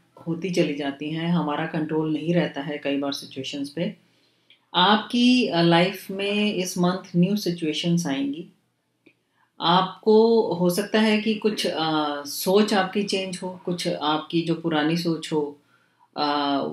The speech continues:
वो बदले और एक नई सोच आपके अंदर आए।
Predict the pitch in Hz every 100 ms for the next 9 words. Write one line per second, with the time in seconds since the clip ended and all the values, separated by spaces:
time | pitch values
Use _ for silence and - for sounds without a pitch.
0 | 147 165 175 170 - - - 151 151 175
1 | 190 156 156 156 156 156 175 175 175 170
2 | - - 156 151 151 170 160 160 156 165